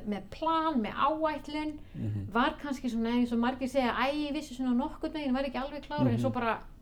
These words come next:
Speaker 1: skýrt, um leið og orðin skýr, þá geturðu bara flogið af stað.
Speaker 2: Já.
Speaker 1: Þannig að ég byrja á því og, uh, og svo er auðvitað að, að, hérna, finnst mér alveg gríðarlega gaman að fá tækifæri til þess að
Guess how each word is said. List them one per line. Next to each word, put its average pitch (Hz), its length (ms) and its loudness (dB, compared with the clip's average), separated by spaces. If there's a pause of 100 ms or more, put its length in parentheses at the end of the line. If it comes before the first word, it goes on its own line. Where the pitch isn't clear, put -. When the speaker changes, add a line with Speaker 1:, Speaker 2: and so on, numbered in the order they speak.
Speaker 1:
skýrt, - 680 -4
um 214 140 0
leið 277 240 2
og 269 80 -4
orðin 247 160 2
skýr, 269 400 -6 (560)
þá 214 100 -2
geturðu 240 280 -2
bara 202 280 -2 (220)
flogið 208 360 0
af 160 120 -6
stað. 143 140 -10 (260)
Speaker 2:
Já. 120 160 -6 (300)
Speaker 1:
Þannig 196 140 0
að 226 120 6
ég 269 120 4
byrja 294 280 4
á 226 80 4
því 160 140 -6 (180)
og, 220 360 4
uh, 208 280 4 (260)
og 214 100 -2
svo 277 140 8
er 269 140 10
auðvitað 226 340 6
að, 214 140 6
að, 208 300 2
hérna, 202 440 -2
finnst 220 200 0
mér 202 120 0
alveg 202 300 -2
gríðarlega 214 480 0
gaman 170 340 -4
að 190 320 -4
fá 196 180 -2
tækifæri 185 420 -6
til 185 140 -6
þess 170 140 -10
að 175 180 -6